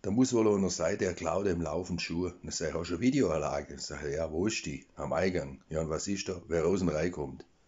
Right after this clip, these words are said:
Und jetzt hab ich gesagt, „Ah, du bist ja gerade blöd. Du musst bestimmt den Bruder ran.“ Hat er gesagt, „Ja, warum?“ Ich sag, „Weil andere Leute gar nicht so blöd waren,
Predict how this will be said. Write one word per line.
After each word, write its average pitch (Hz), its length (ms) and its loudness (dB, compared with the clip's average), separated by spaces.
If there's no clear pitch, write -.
Und 90 80 -2
jetzt 85 140 0
hab 87 80 0
ich 82 120 0
gesagt, 73 280 -8
„Ah, 67 140 -8
du 82 120 0
bist 95 160 2
ja 87 80 0
gerade 78 280 0
blöd. 76 400 -4
Du 85 80 -2
musst 92 200 0
bestimmt 90 320 -2
den 95 100 0
Bruder 87 400 0
ran.“ 73 180 -12
Hat - 100 -12
er - 60 -10
gesagt, 73 300 -6
„Ja, 80 280 -2
warum?“ 78 340 -4
Ich 78 80 -8
sag, 73 200 -8
„Weil 78 120 -4
andere 87 300 2
Leute 82 200 2
gar 76 160 0
nicht 78 100 -2
so 92 120 0
blöd 71 320 -6
waren, 65 200 -12